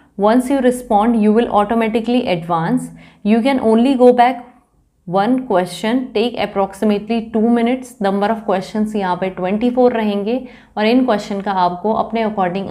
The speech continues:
आंसर देना होगा। तो सारे ही क्वेश्चन one by one मैं स्क्रीन पे यहाँ पे आपको शो कर रही हूँ, आप उन क्वेश्चंस को देख सकते हो, वीडियो की स्पीड भी स्लो कर सकते हो।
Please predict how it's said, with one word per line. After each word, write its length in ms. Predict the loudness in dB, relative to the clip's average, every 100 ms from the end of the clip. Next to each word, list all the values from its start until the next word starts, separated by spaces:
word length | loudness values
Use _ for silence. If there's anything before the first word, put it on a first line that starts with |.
| -6
आंसर 320 | -6 -2 -2 0
देना 240 | -2 -2
होगा। 340 | -4 -4 -6 -10 -12 -20 -20 -20 -20 -20 -20 -18 -8
तो 80 | 0
सारे 340 | 4 4 4
ही 60 | 2
क्वेश्चन 400 | 2 2 2 2
one 140 | 4 4
by 120 | 4
one 140 | 4 4
मैं 80 | 2
स्क्रीन 300 | 0 -2 0
पे 100 | 2
यहाँ 200 | 2 0
पे 100 | -2
आपको 240 | -2 -4
शो 220 | -4 -2 0
कर 120 | 0 0
रही 300 | 0 0 0
हूँ, 140 | -2
आप 180 | -2 -4
उन 100 | -4
क्वेश्चंस 420 | -2 -4 -4 -8 -2
को 120 | -2
देख 240 | 0 -2
सकते 300 | -2 -6 0
हो, 160 | 4 4
वीडियो 300 | 4 2 2
की 100 | -2
स्पीड 360 | -6 -2 -2 0
भी 80 | -4
स्लो 260 | 0 0 2
कर 100 | 0
सकते 380 | -2 -6 0 2
हो। 160 | 2